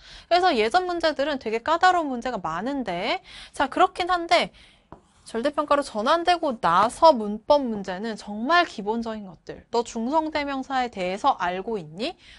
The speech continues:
어떤 문법 문제에 대해서, 문법 요소에 대해서 알고 있니? 정도로 나오거든요.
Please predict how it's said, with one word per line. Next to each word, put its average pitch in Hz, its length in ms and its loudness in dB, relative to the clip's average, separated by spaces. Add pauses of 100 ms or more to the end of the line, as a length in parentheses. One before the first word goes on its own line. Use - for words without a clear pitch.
(100)
어떤 220 460 4
문법 208 480 2
문제에 208 520 -2
대해서, 180 360 -10
문법 226 560 -4
요소에 247 400 2
대해서 196 400 -2 (280)
알고 226 460 2
있니? 226 440 -2
정도로 226 340 -6
나오거든요. 190 640 -6